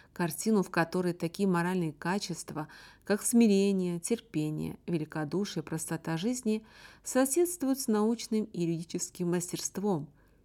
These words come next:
и интеллектуальными новаторствами. По мнению Насруллы, эти характеристики указывают на руководство, обладающее всесторонним, глубоким и основательным пониманием проблем исламского мира.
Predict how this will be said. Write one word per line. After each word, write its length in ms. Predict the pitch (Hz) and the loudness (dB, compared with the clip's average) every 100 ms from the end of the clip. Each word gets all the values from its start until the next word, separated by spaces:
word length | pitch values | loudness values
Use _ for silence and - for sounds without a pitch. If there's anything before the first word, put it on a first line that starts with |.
| _ _ | _ _
и 180 | 233 247 269 | -2 0 -2
интеллектуальными 920 | 269 247 226 - 160 156 165 170 165 - _ - | 0 -2 -2 -2 -2 0 0 -2 -4 -10 _ 0
новаторствами. 960 | 190 185 196 196 147 - - 131 - _ _ - - - | 2 2 0 -4 -8 -8 -8 -8 -10 _ _ -20 -20 -10
По 140 | - 220 | 2 6
мнению 300 | 269 339 294 | 8 8 8
Насруллы, 480 | 277 277 247 254 262 | 6 4 2 2 2
эти 360 | - 220 - | 2 0 2
характеристики 840 | 208 202 196 - 196 220 - 175 175 | 0 2 0 0 2 2 0 2 2
указывают 500 | 170 202 202 185 185 | 2 0 0 -2 0
на 80 | |
руководство, 640 | 175 165 165 160 202 - 175 | 0 0 -2 2 2 2 -2
обладающее 640 | 156 170 170 202 196 185 | 2 2 4 2 2 0
всесторонним, 800 | 165 - - 170 160 220 202 156 | -2 -2 -2 -2 2 4 4 2
глубоким 720 | 156 160 147 170 208 - 151 - - _ _ - | 0 -2 0 0 0 -4 -6 -8 -20 _ _ -2
и 80 | |
основательным 720 | 170 175 180 165 175 196 214 196 | 0 2 2 2 0 0 0 0
пониманием 720 | 180 175 170 202 247 170 147 | 0 0 0 0 0 0 -4
проблем 560 | 147 160 151 160 151 - | -6 -4 -2 -2 -4 -6
исламского 600 | 165 - 156 151 - 175 | -10 -8 -6 -6 -6 -2
мира. 340 | 208 208 - | 0 0 -2